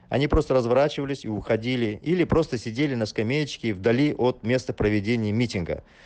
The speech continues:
То есть те самые полмиллиона, миллион человек мы никогда не собирали, не собирали.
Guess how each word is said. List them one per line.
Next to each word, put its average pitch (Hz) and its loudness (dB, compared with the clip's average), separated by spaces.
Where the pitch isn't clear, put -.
То 233 6
есть 240 2
те 202 4
самые 208 2
полмиллиона, 202 2
миллион 170 -2
человек 147 -2
мы 156 2
никогда 156 2
не 147 -2
собирали, 120 0
не 107 -6
собирали. 135 2